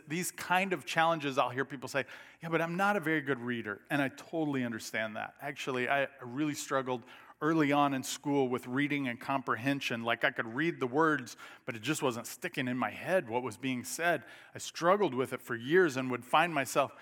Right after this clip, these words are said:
I shouldn't even say this, but we, uh, <laughs> we had books on records in those days. Uh, records are, they're, they're like big D V Ds, if you're wondering.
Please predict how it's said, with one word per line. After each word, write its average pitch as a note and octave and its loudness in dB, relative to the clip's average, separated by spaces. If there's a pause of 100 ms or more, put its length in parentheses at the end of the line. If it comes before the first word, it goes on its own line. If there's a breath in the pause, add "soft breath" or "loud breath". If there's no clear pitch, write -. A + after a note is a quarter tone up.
(140)
I C3 -2
shouldn't C#3 -2
even A2+ -4
say A#2+ -2
this, G#2+ -6
but G#2+ -4
we, A2+ -6 (600 soft breath)
uh, G#2+ -8 (460)
<laughs> - -12
we C#3 0
had B2+ 0
books - -6
on A2 -2
records - -2 (580)
in G#2+ -8
those G2+ -10
days. A2+ -6 (340 loud breath)
Uh, A2 -2 (100)
records C#3 2
are, B2 2 (120)
they're, B2 2 (180)
they're C3 -4
like A#2 0
big B2 -2
D B2+ -4
V A#2+ -4
Ds, A2+ -6 (140)
if G#2 -10
you're A2 -8
wondering. G#2 -8